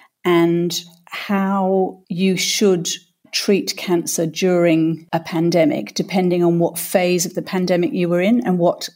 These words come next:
severity of the pandemic you were in. So if you, if you were gonna be on a curve like Europe or the U S, you would need to be protecting your I C Us and protecting your health system and making sure that people weren't catching covid nineteen from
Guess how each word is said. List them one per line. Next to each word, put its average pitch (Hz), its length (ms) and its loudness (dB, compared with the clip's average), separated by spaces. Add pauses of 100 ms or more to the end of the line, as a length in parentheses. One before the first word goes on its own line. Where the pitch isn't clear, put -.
(160)
severity 170 1000 0
of - 140 -10
the - 80 -8
pandemic 151 540 -2
you 151 80 -2
were 143 80 -2
in. 135 100 -4
So 170 240 0 (560)
if 226 180 2
you, 214 320 2
if 220 160 2
you 226 100 2
were 196 60 4
gonna 185 200 0
be 175 160 0
on 170 120 2
a 156 200 0 (120)
curve 175 320 0
like 160 200 0
Europe 160 340 0
or 160 60 -4
the 165 100 -4 (140)
U 170 80 2
S, - 320 0 (120)
you 180 240 2
would 175 360 0
need 202 240 2
to 196 80 0
be 170 120 0
protecting - 680 -2
your 160 480 2
I 160 160 0
C 170 200 -2
Us 160 600 0
and 160 120 0
protecting - 420 -6
your 156 120 2
health 151 240 -2
system 156 460 -2
and 160 180 2
making 170 280 0
sure 170 200 0
that 202 140 -2
people 170 260 -4
weren't 165 240 0
catching - 460 -4
covid 156 320 -2
nineteen 165 520 0
from 160 460 0